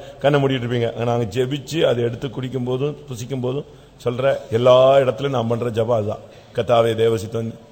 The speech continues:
செய்ய முடியாது, உங்களுக்கு சரீரம் கிழிக்கப்பட்டது, எனக்கு நான் என்ன செய்யணும்? தேவ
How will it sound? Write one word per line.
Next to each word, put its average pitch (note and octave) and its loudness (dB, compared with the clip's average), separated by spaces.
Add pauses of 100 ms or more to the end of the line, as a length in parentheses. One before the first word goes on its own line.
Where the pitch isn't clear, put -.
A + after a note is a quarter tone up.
செய்ய A2+ -6
முடியாது, A2 -2
உங்களுக்கு G#2+ -4
சரீரம் A2 -4
கிழிக்கப்பட்டது, G#2+ -6 (420)
எனக்கு A#2+ -2
நான் A2 0
என்ன A2+ 0
செய்யணும்? G#2+ -2
தேவ G#2+ 2